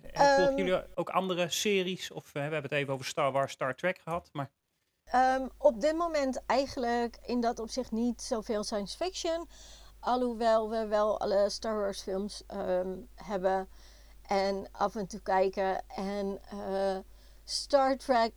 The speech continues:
Speaker 2: moet ik eigenlijk eerlijk zeggen, ik, ik ben ge-, op geen van de streamingplatforms.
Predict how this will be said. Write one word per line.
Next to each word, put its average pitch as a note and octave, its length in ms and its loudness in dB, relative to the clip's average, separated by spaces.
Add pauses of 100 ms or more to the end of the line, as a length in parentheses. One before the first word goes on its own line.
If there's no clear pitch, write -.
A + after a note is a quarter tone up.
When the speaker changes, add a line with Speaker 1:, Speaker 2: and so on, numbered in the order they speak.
(140)
Speaker 2:
moet A#3+ 260 0
ik C4 80 -4
eigenlijk D4 480 4
eerlijk C#4 360 2
zeggen, B3+ 500 0
ik, A#3 220 0
ik A#3 200 -2
ben C#4 260 4
ge-, D4 160 -4
op C#4 160 8
geen F4 500 2
van C#4+ 180 2
de C#4+ 80 0
streamingplatforms. G3+ 1200 -2